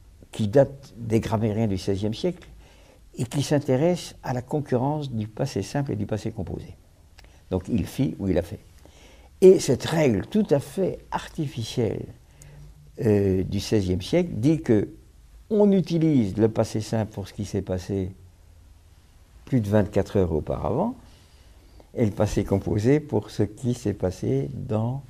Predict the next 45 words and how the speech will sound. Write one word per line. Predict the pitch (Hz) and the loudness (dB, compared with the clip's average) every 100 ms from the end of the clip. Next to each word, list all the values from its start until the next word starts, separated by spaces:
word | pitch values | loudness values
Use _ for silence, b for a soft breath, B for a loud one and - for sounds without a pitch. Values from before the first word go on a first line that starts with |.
| - | -4
l'espace | 110 95 - 117 123 - | -2 -2 -4 -4 -4 -4
de | 98 | -6
vingt-quatre | 95 101 98 95 - | -4 -4 -4 -8 -6
heures. | 95 - - | -8 -6 0
Mais | 131 | 2
vous | 123 | 4
voyez | 175 262 | 2 2
que, | 247 117 B B 131 | 2 0 B B 6
donc, | 123 190 139 - B B B B B - - - | 10 12 10 4 B B B B B -20 -8 8
Corneille | - 123 196 240 175 - | 10 12 10 10 8 12
aurait | 135 120 135 | 12 12 12
dû | 151 160 - - - | 12 10 8 0 8
tout | 262 208 | 10 10
écrire | 135 135 - 240 254 - - | 8 8 10 10 8 4 12
au | 233 | 12
passé | 233 160 147 156 | 12 10 12 10
composé | - 143 139 156 196 302 | 12 8 10 8 8 6
puisqu'on | 269 190 - 151 | 4 2 6 6
était | 143 143 | 8 8
à | |
l'intérieur | 135 127 131 120 127 | 8 6 6 6 6
des | 120 | 6
vingt-quatre | 110 104 107 - | 4 4 0 0
heures. | 98 101 107 - b b b b b | -2 -2 -6 -14 b b b b b
Or, | 131 131 143 | 10 10 10
on | 110 104 | 8 6
trouve | - 127 104 | 6 6 6
des | 95 | 2
choses | - 113 117 | 4 2 4
comme « | - 104 98 B 110 | 4 4 4 B 0
Je | 95 | 4
l'avoue | 110 110 101 110 110 | 6 6 6 4 2
entre | 98 - | 2 0
nous, | 101 107 | 2 2
quand | 101 92 | 0 0
je | 90 95 | 2 2
lui | 101 | 2
fis | 90 - | -2 -2
l'affront, | 90 90 - 80 98 95 | -2 -2 -4 -2 -2 -2
j'eus | 92 101 | -4 -2
le | 95 | -2
sang | - 98 98 | -4 -4 -2
un | 92 | -4
peu | 101 98 | -4 -6
chaud. » | - 107 | -4 -6